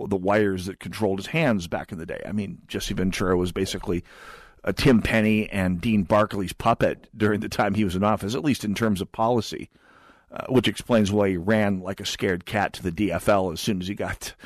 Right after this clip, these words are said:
uh, elected. Anyway, the, that's, <sighs> if we had had a Republican governor, you would see the forces of the Democrat noise machine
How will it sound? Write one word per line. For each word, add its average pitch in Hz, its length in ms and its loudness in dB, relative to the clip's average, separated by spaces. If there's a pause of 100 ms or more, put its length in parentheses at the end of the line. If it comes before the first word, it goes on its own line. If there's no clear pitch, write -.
(280)
uh, - 220 2
elected. 98 520 0 (160)
Anyway, 98 300 2 (540)
the, 151 360 6 (1400)
that's, 202 520 -2
<sighs> - 60 -20 (1500)
if 156 300 0
we 208 260 4
had 240 120 4
had 165 420 4
a 117 200 -2
Republican 131 640 -4
governor, 107 480 -2 (920)
you 135 180 6
would 180 180 6
see 131 460 -4 (340)
the 151 140 -8
forces 139 640 -2
of 120 140 -8
the 107 100 2
Democrat 123 560 2
noise 113 360 0
machine 92 520 -8